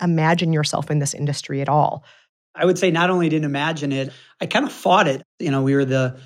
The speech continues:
Speaker 2: you know, the kids that were picked up on the playground and, "Oh, hey, on the way home, we gotta stop at a couple of showings. And, oh, by the way, we're gonna write an offer," and,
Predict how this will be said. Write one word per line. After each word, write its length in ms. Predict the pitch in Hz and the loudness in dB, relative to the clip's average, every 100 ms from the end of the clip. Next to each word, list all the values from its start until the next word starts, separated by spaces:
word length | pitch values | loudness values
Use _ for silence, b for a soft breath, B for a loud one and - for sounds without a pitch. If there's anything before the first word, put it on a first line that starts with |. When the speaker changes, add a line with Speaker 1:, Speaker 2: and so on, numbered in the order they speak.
| B | B
Speaker 2:
you 40 | - | -4
know, 80 | 147 | -2
the 60 | |
kids 220 | - 226 196 | 2 2 6
that 80 | 190 | 4
were 140 | 180 | 6
picked 220 | - 180 | 2 0
up 80 | 180 | 2
on 80 | 170 | 2
the 80 | 156 | 2
playground 460 | 175 160 175 170 | 0 2 2 2
and, 200 | 156 147 - | 0 -2 0
"Oh, 120 | 226 | 2
hey, 180 | 214 233 | 4 4
on 120 | 202 | 4
the 60 | |
way 120 | 202 202 | 2 2
home, 220 | 226 208 | 2 2
we 80 | 185 | 2
gotta 200 | 185 165 | 2 2
stop 280 | - 196 | 2 0
at 80 | 196 | 2
a 40 | 185 | -2
couple 220 | 202 185 | -2 -4
of 80 | 160 | -4
showings. 640 | 269 247 208 160 147 135 | -2 0 0 0 0 -2
And, 320 | 160 165 170 | -4 -2 -2
oh, 160 | 208 262 | 2 4
by 160 | 240 | 6
the 80 | 226 | 4
way, 60 | 226 | 4
we're 100 | 202 | 2
gonna 140 | 196 | 4
write 140 | 202 208 | 4 4
an 80 | |
offer," 520 | 208 214 208 - 190 175 | 4 2 0 -2 0 2
and, 320 | 165 156 | 2 0